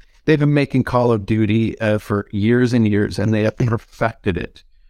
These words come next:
They perfected almost everything about it. And then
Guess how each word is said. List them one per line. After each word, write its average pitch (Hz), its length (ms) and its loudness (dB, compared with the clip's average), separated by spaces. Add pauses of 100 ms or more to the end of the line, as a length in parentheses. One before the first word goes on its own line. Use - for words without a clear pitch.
(120)
They 104 80 0
perfected 120 580 -2
almost 117 460 0
everything 123 800 0
about 110 460 -2
it. - 240 -14 (400)
And 120 180 2
then 123 480 0